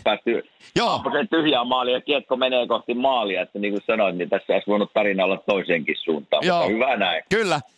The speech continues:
Speaker 2: Hypätään länne-, hypätään lännen puolelle. Mennään tohon sarjaan kiinni. Eli Saint Louis, Saint Louis Dallas, kun me nyt vappuaattona tätä nauhoitellaan, niin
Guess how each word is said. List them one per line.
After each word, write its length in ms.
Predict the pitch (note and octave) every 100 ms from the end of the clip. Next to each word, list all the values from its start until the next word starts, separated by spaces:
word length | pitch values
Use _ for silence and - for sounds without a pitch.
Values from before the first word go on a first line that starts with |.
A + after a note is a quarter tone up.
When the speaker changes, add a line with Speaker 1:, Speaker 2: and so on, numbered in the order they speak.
| - - -
Speaker 2:
Hypätään 300 | D4 C#4+ B3
länne-, 240 | C4+ C#4+ B3
hypätään 280 | D4 C4+ A3
lännen 280 | C#4 B3 -
puolelle. 480 | A#3+ G#3+ F3+ F3 E3+ -
Mennään 260 | G3+ G#3 G#3
tohon 220 | B3 A#3
sarjaan 380 | F#3+ F3+ F3+ F3+ F3+
kiinni. 380 | A3 G3 E3+ E3+
Eli 220 | F3 F3+ -
Saint 240 | A3 A#3
Louis, 360 | G#3+ F#3+ - - _ _ _ -
Saint 220 | B3+ C4+
Louis 220 | B3 G#3+ -
Dallas, 500 | B3 A#3+ F#3 - - _ -
kun 120 | F#3
me 160 | F#3+ G3 B1+ G3+
nyt 140 | G#3 - - _ _ F3+
vappuaattona 540 | G#3 G3 F3+ F3+ F3
tätä 160 | F3+ F#3
nauhoitellaan, 680 | G#3+ F3 E3+ E3 D#3+ D#3
niin 220 | E3 E3